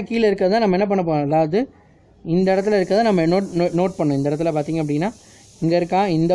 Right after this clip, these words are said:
point தான் நம்ம note பண்ணணும். இந்த point என்ன பண்ணுது, நேரா அதுக்கு கீழே ஒண்ணு இருக்குல்ல, அடியில அந்த பாயிண்டோட இருக்கிறது ஒரு ஒண்ணு, அடுத்து இந்த இடத்துல இருக்கிறது ரெண்டு, இந்த பக்கத்துல இருக்கிறது மூணு,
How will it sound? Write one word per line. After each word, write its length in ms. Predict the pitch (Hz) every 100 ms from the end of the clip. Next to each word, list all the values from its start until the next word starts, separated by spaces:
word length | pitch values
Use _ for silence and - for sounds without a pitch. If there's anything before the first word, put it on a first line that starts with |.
| 175
point 240 | 175 175
தான் 80 | 196
நம்ம 120 | 180 160
note 120 | 160
பண்ணணும். 200 | 156 175
இந்த 80 | 175 165
point 220 | 185 185
என்ன 120 | 185
பண்ணுது, 220 | 185 180 180
நேரா 280 | 170 190 202 247 - - - -
அதுக்கு 220 | 160 160 160
கீழே 180 | 247 262 226
ஒண்ணு 140 | 202
இருக்குல்ல, 220 | 196 202 196
அடியில 260 | 175 208 196 226 - - - 160
அந்த 120 | 180 185
பாயிண்டோட 400 | 185 185 190 180
இருக்கிறது 280 | 170 165 165 165 151
ஒரு 100 | 156 151
ஒண்ணு, 200 | 160 180 262 - - - _ -
அடுத்து 260 | 165 185 247 294 - _ - 170
இந்த 120 | 170 196
இடத்துல 240 | 196 196
இருக்கிறது 320 | 175 269 240 151
ரெண்டு, 260 | 175 180 220 277 - -
இந்த 100 | 175 190
பக்கத்துல 240 | 180 180 180
இருக்கிறது 260 | 165 160 156
மூணு, 240 | 170 185